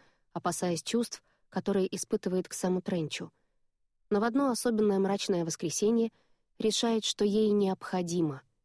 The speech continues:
его увидеть. Его там нет. Она вертит головой на протяжении всей службы. Ей видны не все прихожане, но она знает, что там, на задних рядах, где он обычно сидит,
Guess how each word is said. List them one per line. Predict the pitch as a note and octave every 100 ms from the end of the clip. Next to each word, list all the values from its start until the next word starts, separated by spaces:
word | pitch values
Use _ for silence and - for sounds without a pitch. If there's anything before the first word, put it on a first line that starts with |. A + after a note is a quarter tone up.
| -
его | E3+ D3+ C3+
увидеть. | E3 D#3 D3+ - - - _ _ _ _ _ _ _ _ _ _
Его | F#3+ F#3 A3+
там | - G3+ G3+ F#3+
нет. | E3+ - - _ _ _ _ _ _ _ _
Она | - A3
вертит | G#3 G#3 -
головой | F3+ F#3 F3+ G#3+
на | G#3
протяжении | - - F3+ G3+ F#3+ F3
всей | G3 F3+
службы. | G#3+ A3 E3+ D#3 - _ _ _ -
Ей | B3+ B3+
видны | A#3 B3
не | B3 A#3+
все | D4+
прихожане, | - F3+ F3 E3 E3 D3+ - _ _ _
но | G#3 G3+
она | G3 F3
знает, | F#3+ G3+ F#3 -
что | F3
там, | - G#3+ G#3+
на | F3+
задних | E3 F#3+ F3+ -
рядах, | E3+ D#3+ G#3 - - _ _ -
где | G3
он | A#3 A3
обычно | F#3 A3 - F3+
сидит, | - E3 G3+ -